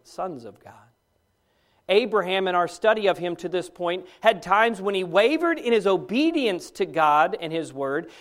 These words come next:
yet he never had to spend time wondering about what God's purpose for him was.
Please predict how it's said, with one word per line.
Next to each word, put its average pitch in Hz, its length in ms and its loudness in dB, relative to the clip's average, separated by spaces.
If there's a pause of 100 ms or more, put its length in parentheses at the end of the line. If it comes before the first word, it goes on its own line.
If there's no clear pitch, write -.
(100)
yet 240 220 4
he 247 160 -2
never 269 480 2
had 277 260 2
to 233 100 0
spend 254 360 -2
time 214 340 -2
wondering 214 540 2 (200)
about 220 280 4
what 233 200 2
God's 220 300 4
purpose 269 480 0
for 247 300 4
him 220 260 0
was. 202 380 4